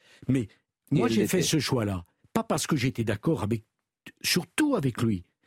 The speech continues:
Speaker 1: pas parce que je comprends tout de lui, mais parce que j'ai pensé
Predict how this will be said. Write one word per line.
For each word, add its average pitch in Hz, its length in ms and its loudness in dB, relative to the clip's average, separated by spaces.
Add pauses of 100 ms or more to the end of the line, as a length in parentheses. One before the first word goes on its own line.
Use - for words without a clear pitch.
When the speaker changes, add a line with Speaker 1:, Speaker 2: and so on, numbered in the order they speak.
(300)
Speaker 1:
pas 180 120 2
parce 156 200 -2
que 139 140 0
je - 80 -6
comprends 135 340 0
tout 311 260 0
de 247 100 0
lui, 117 280 0 (180)
mais 135 100 2
parce 175 200 -4
que 143 140 0
j'ai 165 220 0
pensé 143 560 0